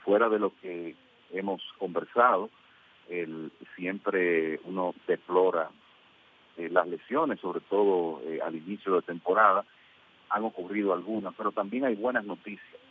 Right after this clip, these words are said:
Y, eh, por ejemplo, los Mets ya anuncian que desde hoy está activo Michael Conforto, que, bueno, es una pieza importante más que se va a integrar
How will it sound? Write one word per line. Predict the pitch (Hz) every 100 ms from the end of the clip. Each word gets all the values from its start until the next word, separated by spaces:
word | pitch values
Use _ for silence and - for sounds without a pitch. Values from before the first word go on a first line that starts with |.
| -
Y, | 78 76 73 - -
eh, | 76 -
por | 80
ejemplo, | 90 90
los | 85
Mets | 87 90 - - - - - -
ya | 85 87 87 85 82 78 -
anuncian | 82 82 90 - 90 82 -
que | 80 -
desde | 85 80 78
hoy | 82 92
está | 80 -
activo | 82 - 87 78
Michael | 85 82 78
Conforto, | 76 73 101 120 - 143 _ _ _ _ _ _ _ _
que, | 87 78 73 73 - -
bueno, | 101 87
es | -
una | 87 90
pieza | - 92 90
importante | 85 85 80 - 90 85 82
más | 90
que | 87 87
se | 85
va | 85 85 - _ - - -
a | 85
integrar | 82 - - 82 85 85